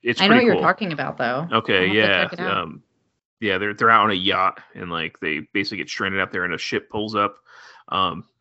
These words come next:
Speaker 1: definitely check that out. I, I really, really like that movie. Uh, then the year later, he did, he did Black Death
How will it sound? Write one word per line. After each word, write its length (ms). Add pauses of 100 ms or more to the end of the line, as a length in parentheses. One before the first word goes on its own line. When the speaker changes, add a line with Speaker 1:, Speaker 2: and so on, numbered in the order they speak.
Speaker 1:
definitely 320
check 300
that 140
out. 220
I, 140
I 100
really, 560
really 220
like 180
that 140
movie. 260 (600)
Uh, 200
then 220
the 80
year 200
later, 260
he 100
did, 100 (140)
he 100
did 160
Black 340
Death 380